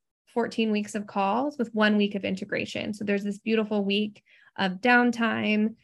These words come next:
to really immerse yourself in the first half of the program, to let things integrate before we dive in to the next, for the next half of the program, the next seven weeks after that, which I think will be a really beautiful experience for everyone. So.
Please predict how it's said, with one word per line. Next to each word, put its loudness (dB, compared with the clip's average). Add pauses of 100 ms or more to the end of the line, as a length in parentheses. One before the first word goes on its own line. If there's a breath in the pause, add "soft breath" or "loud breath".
(140)
to 0
really 2
immerse 2
yourself -2
in 0
the -2
first -6
half 0
of -4
the 4
program, 2
to -8
let -6
things 0
integrate -2
before -6
we -2
dive -2
in -2 (440)
to -4
the 2
next, -4 (440)
for 0
the 2
next -2 (420)
half -2
of -8
the -2
program, -2
the -4
next -6
seven 0
weeks -4
after -4
that, 0 (400 soft breath)
which -2
I 4
think 0
will 0
be 2
a 0
really 0
beautiful -4 (280)
experience -6
for -10
everyone. -8 (120)
So. -6